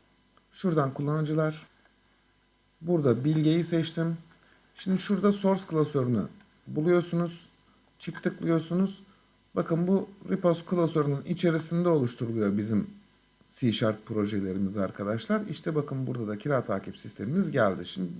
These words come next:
ben ikide bir bu klasöre gelmek istersem eğer diye bunun sağ tıklayıp şuradan daha fazla seçenek ile masa üstüne kısa yol oluştur diyerekten bir kısa yol oluşturdum arkadaşlar.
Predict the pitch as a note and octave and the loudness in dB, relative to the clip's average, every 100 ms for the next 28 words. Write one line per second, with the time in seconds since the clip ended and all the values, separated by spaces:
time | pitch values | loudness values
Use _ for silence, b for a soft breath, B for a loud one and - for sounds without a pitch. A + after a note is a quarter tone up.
0 | F3 A3 G3+ G3 A#3 G3 E3+ F#3 G3 F#3 | 2 2 2 0 0 0 0 -2 -2 -2
1 | F#3 D#3 C#3+ E3 F3+ F3+ - G#3+ G3+ A#2+ | 0 0 0 0 0 -4 -4 -4 -4 -4
2 | A2 - - - D3 F3+ D3+ - E3+ G3 | -4 -6 -12 -10 0 4 4 2 0 6
3 | G3 G#3 - B B B B - - F#3+ | 8 6 2 B B B B -4 4 4
4 | G3+ G3 - C#3+ F3 - b b b - | 4 0 -2 -2 -4 -10 b b b -16
5 | - G3+ E3+ F#3+ F#3 F#3+ F#3+ F3+ D3+ D3+ | -2 0 2 2 4 4 2 2 2 0
6 | D3+ E3+ F3+ F#3 F#3 - B2 C#3+ G3+ A3+ | -2 -2 -2 -2 -4 -6 -2 0 0 -2
7 | b b b b b b b b _ E3+ | b b b b b b b b _ 2
8 | F#3+ G3+ F#3+ D#3+ D#3 B2+ A#2+ - - F3+ | 6 6 4 2 -2 -6 -6 -8 -2 2
9 | D#3+ - - D#3 D#3+ - F#3 E3 C#3 A#2+ | 2 2 0 0 0 -2 -4 -2 -2 -2
10 | G2+ G2+ - G3+ A3 - G3 - - - | -2 -4 0 2 2 0 -4 -4 -8 -2
11 | F3 E3+ D3 C3 - C3 B2 B2+ A#2+ A#2+ | 0 2 0 -2 -4 -6 -4 -2 -4 -4
12 | C3+ C#3+ C3+ G#3+ | -4 -4 -4 -2